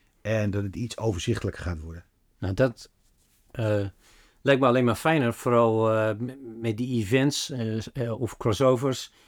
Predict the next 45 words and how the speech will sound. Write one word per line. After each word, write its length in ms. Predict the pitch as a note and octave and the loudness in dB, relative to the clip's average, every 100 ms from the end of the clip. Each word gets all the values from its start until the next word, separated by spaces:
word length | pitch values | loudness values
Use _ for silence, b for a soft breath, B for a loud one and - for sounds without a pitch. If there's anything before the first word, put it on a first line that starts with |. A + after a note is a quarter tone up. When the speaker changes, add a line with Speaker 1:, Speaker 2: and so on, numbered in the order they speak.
| b b | b b
Speaker 2:
dat 140 | - - | -12 -8
je 80 | |
al 180 | - A#2+ | -4 -2
die 260 | A2+ A2+ G#2 | 0 0 -2
zijseries 760 | - A#2+ C#3+ - C#3+ C3 A2+ | -2 0 0 0 0 0 0
hebt 180 | A2+ A2+ | 0 0
door 120 | G#2+ | 0
middelmatige 560 | G#2+ A#2+ A#2 A#2 A#2 G2+ | 2 2 2 2 0 -2
makers. 380 | G#2+ A#2+ C#3 A#2 | 0 0 -2 -6
Ik 120 | G2+ | -4
denk, 200 | G#2 - | -4 -6
als, 240 | - - - | -10 -10 -6
als 140 | G2+ | -2
jullie 200 | G2+ G#2+ | 0 0
die 140 | G2+ B2 | 2 2
nou 140 | B2+ | 2
eens 80 | A2 | 0
een 60 | - | 0
keer 160 | A#2 | -2
zullen 260 | G#2 G2 F#2+ | -2 -4 -4
skippen, 440 | - C3 - F#3 _ _ _ - | -4 -4 -4 -8 _ _ _ -8
dan 340 | G#2 G2+ G2+ | -2 -2 0
weet 140 | G#2+ A2+ | 0 0
ik 100 | - | 0
zeker 300 | D3+ C#3+ C3 | 2 2 2
dat 80 | |
ik 60 | A2 | 2
niks 240 | B2 C#3 | 0 2
mis 380 | - C#3 F#3 - | 0 0 0 -6
en 160 | B2+ A#2 | -4 -2
ook 180 | C3 - | -2 -2
geen, 260 | C3 B2 | -2 0
eh, 160 | B2 A#2 | 0 2
rommel 520 | A#2+ A#2+ G#2 G#2 F#2+ | 2 2 2 0 -4
per 180 | - A2 | -4 -2
ongeluk 280 | G2 F#2 G2 | -2 -2 -2
in 100 | G2 | 0
huis 220 | G2 F#2 | -2 -2
haal. 240 | F2+ F2+ - _ _ _ _ _ _ _ _ _ _ _ b b b b b _ | -6 -8 -14 _ _ _ _ _ _ _ _ _ _ _ b b b b b _
Donald 340 | B2 D#3 D#3+ | 6 6 8
Duck, 220 | C3+ F3 - | 6 2 0
wie 100 | D3 | 0
kent 220 | F3 E3+ | 2 4
hem 120 | E3 | 4
niet? 300 | D3 F3 - | 2 0 -2